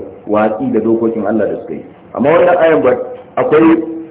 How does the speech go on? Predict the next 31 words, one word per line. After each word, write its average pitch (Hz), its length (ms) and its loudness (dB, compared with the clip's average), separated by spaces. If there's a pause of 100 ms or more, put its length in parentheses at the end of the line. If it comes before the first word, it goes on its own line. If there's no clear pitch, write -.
ayoyi 165 420 4
da 143 120 4
hadisan 131 380 0
Annabi 147 220 0
sallallahu 147 240 2
alaihi 135 160 2
wasallam 143 160 0
da 127 60 2
suke - 180 0
da - 120 2
alaka 113 280 2
da 101 80 2
ita, 92 180 -4
amma 113 160 0
lokaci 139 340 0
yayi, 123 220 2 (380)
haka 123 240 0
insha 120 260 0
Allah 123 240 2
ya 123 140 4
dawo 131 160 4
da 131 160 2
"Inna 127 340 0
ja'alnaka 120 480 0
khalifatan 113 460 -6
fil 107 160 -6
ardi", 113 220 -4
ita 110 120 -6
zamu 117 280 0
sake 104 200 -4
tashi, 104 320 -4